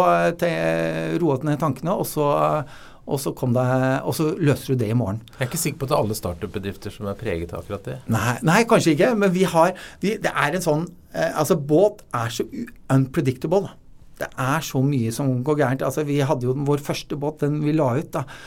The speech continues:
Speaker 1: den kom jo uten bunnpropp.
Speaker 2: <laughs>
Speaker 1: Så, eh, så det,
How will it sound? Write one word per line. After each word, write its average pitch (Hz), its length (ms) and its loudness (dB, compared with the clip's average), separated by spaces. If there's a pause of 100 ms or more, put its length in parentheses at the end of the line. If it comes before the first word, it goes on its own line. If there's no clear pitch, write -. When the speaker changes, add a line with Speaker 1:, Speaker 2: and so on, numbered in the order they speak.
(140)
Speaker 1:
den 147 180 2
kom 127 260 0
jo 135 100 2
uten 143 580 -2
bunnpropp. - 520 -2 (480)
Speaker 2:
<laughs> 113 320 -4 (680)
Speaker 1:
Så, - 260 0
eh, 147 760 2
så 160 220 -2
det, 156 140 2